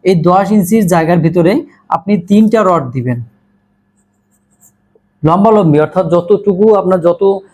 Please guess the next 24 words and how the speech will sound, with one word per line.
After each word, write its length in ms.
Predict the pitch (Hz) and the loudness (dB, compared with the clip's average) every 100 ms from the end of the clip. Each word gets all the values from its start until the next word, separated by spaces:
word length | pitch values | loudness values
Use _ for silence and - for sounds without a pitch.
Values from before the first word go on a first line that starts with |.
| _ 175 | _ -2
আহ, 360 | 156 160 165 - _ - 165 | 0 0 -4 -12 _ -6 -2
বড় 200 | 175 185 | 0 2
ওয়াল 380 | 185 170 165 151 | 2 2 0 -2
হবে, 240 | 160 214 392 _ _ _ _ _ | -4 -4 -6 _ _ _ _ _
সেই 180 | - 185 | 0 2
ওয়াল 260 | 175 202 | 4 2
বরাবর 400 | 196 190 180 240 311 _ _ | 0 0 0 -4 -6 _ _
চলে 220 | 240 233 | 0 2
যাবে, 200 | 180 160 | 2 0
দৈর্ঘ্য 240 | 170 185 170 | 0 2 2
বরাবর 400 | 165 156 170 254 - _ - | 2 0 0 -2 -6 _ -2
তিনটা 240 | 247 220 | 0 2
রড 180 | 196 165 156 | 2 0 0
দিবেন। 220 | 175 359 - - | -2 -2 -8 -6
এবং 240 | 208 233 - | -4 -2 0
এইগুলো 520 | 233 220 240 311 - _ _ _ | 0 2 0 0 -4 _ _ _
বাইন্ডার 420 | 220 226 226 220 190 | -2 0 2 0 0
হিসেবে 340 | 180 208 214 - _ | -2 -2 -2 -8 _
বা 140 | 180 202 | -2 -2
মেইন 240 | 202 196 | 0 0
হিসেবে 280 | 175 190 185 | 0 0 0
আপনারা 280 | 185 185 180 | 0 0 0
যেটা 260 | 165 165 170 | -2 0 0
যেভাবে, 360 | 156 160 170 | 0 0 0